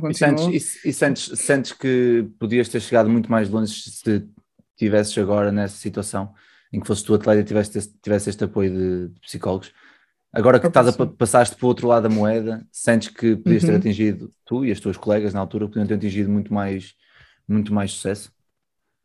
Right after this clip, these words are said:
Speaker 2: Sim, podia porque, pá, mesmo quando tive algum sucesso, houve,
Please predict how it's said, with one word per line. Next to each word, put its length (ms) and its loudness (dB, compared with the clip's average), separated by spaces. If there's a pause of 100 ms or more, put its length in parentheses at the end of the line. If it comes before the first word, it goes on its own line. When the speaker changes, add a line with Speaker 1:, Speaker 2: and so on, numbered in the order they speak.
Speaker 2:
Sim, 380 -6 (480)
podia 460 4
porque, 1160 0 (200)
pá, 120 6
mesmo 320 6
quando 260 4
tive 280 0
algum 280 4
sucesso, 720 -2 (160)
houve, 460 2